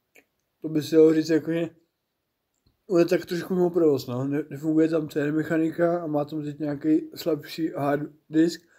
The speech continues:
takže bych ten počítač potřeboval asi nový, no. Jako k Vánocům dostal dopinkovač, no, takže počítač bych, když tak vyřešil, že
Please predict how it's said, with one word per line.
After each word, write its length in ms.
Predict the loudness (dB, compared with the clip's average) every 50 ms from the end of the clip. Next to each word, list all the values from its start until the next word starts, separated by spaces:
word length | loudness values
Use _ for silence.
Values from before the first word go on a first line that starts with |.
| _ _ _ _ _ _ _ _ _
takže 180 | -8 -4 0 2
bych 160 | 0 2 2
ten 160 | -2 -4 -4
počítač 320 | -4 -4 -4 -4 -4 -6
potřeboval 320 | -8 -12 -4 -2 0 0 0
asi 160 | -2 -2 0
nový, 180 | 2 2 2 2
no. 180 | -2 -4 -10 -14 _ _ -20 -20 _ _ _ _ _ _ _ _ _
Jako 200 | -4 -2 -2 2
k 40 | 4
Vánocům 420 | 4 4 6 4 2 -2 -4 -4
dostal 200 | -4 -2 -2 0
dopinkovač, 600 | 2 2 2 4 2 4 6 6 4 4 4 2 -2
no, 160 | -2 -2 -2
takže 300 | -4 -4 -2 -2 -2 -2
počítač 480 | -4 -6 -8 -8 -4 -2 0 0 0 0
bych, 160 | 0 0 0
když 180 | -2 -2 -2
tak 180 | -2 -2 -2 0
vyřešil, 400 | -2 0 0 0 0 0 0 0
že 140 | 0 0